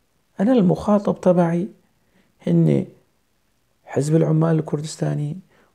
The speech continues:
وحزب الاتحاد الديمقراطي والمثقفين تبعهم والإعلاميين تبعهم. أما هنا وهناك، آه، يعني اللي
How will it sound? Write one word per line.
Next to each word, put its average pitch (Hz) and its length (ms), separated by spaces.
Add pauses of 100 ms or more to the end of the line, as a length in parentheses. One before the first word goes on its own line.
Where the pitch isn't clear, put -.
(120)
وحزب - 380
الاتحاد 151 440
الديمقراطي 156 720 (400)
والمثقفين 226 760
تبعهم - 400 (420)
والإعلاميين 120 600
تبعهم. - 360 (760)
أما 196 720 (380)
هنا 220 300
وهناك، 156 840 (580)
آه، - 80
يعني - 300
اللي 120 340